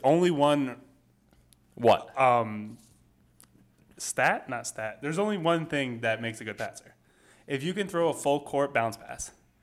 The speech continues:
Speaker 1: by a defender, that's it.
Speaker 2: No.
Speaker 1: That's it.
Speaker 2: No, that's
Speaker 1: That's it.
Speaker 2: ridiculous. Hitting people when they're open, th-, it's like, it's like saying there's no good Q Bs that are good passers.
Speaker 1: Huh?
Speaker 2: No, n-,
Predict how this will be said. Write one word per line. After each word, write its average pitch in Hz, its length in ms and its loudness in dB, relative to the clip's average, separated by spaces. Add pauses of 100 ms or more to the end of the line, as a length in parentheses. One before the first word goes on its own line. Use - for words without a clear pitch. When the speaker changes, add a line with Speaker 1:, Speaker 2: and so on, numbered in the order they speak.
(300)
Speaker 1:
by 147 220 10
a 170 80 10
defender, 120 460 2 (100)
that's 147 180 2
it. 107 140 -6 (1120)
Speaker 2:
No. 151 460 4
Speaker 1:
That's 135 160 -4
it. 254 180 0 (140)
Speaker 2:
No, 202 400 2
that's 170 180 2
Speaker 1:
That's 127 140 2
it. - 20 4
Speaker 2:
ridiculous. 120 460 0 (500)
Hitting 214 300 0
people 214 480 2
when 135 160 2
they're 123 260 4
open, 165 440 4
th-, 165 220 -4 (160)
it's 185 140 -2
like, 214 140 6
it's 151 180 2
like 202 140 2
saying 185 320 6
there's 151 120 4
no 190 120 2
good 170 220 4
Q 196 200 0
Bs 135 480 2 (240)
that 127 200 6
are 123 80 2
good 123 180 0
passers. 113 460 -2 (840)
Speaker 1:
Huh? 285 100 2 (420)
Speaker 2:
No, 175 300 8
n-, 131 320 -6